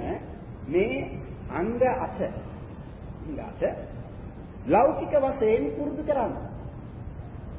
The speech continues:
ලෞකික. ඉතින් එහෙම පුරුදු කරන තැනත්තා සම්මා වාචා, සම්මා කම්මන්ත කියන, ආජීව කියන මේ තුනේ පුරුදු කිරීම වශයෙන් කළ යුතුව තිබෙන්නේ අකුසලයෙන්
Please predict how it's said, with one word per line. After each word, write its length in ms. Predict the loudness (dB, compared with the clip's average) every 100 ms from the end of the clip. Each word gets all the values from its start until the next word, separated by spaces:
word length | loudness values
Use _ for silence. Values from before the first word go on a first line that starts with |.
| -10 -8
ලෞකික. 340 | -8 -8 -10 -10 -10 -10 -10 -10 -10 -4
ඉතින් 300 | 0 2 2 2
එහෙම 240 | 6 6 6
පුරුදු 340 | 0 -2 -2 2
කරන 280 | 2 2 0
තැනත්තා 640 | 0 -2 -4 -10 -10 -10 -10 -12 -12 -12 -10 -10 -10 -4
සම්මා 480 | 4 4 6 6 8
වාචා, 460 | 8 6 6 4 4
සම්මා 420 | 2 2 2 2
කම්මන්ත 560 | 2 2 2 0 0 0 0
කියන, 320 | 2 2 2 0
ආජීව 480 | 4 4 4 0 0 -2
කියන 320 | 2 4 4 2 -2 -4 -8 -4
මේ 280 | 0 0 0
තුනේ 380 | 0 4 4 2 -4 -8 -10 -10 -10 -8 -10 -10 -12 -4
පුරුදු 320 | 2 4 4
කිරීම 340 | 0 2 2 4
වශයෙන් 420 | 4 4 2 4
කළ 200 | 4 6
යුතුව 320 | 6 4 2 0
තිබෙන්නේ 480 | 0 0 2 2 0 -4 -10 -12 -12 -12 -12 -12 -12 -12 -12 -12 -12 -12 -8
අකුසලයෙන් 760 | -6 0 2 6 8 8 8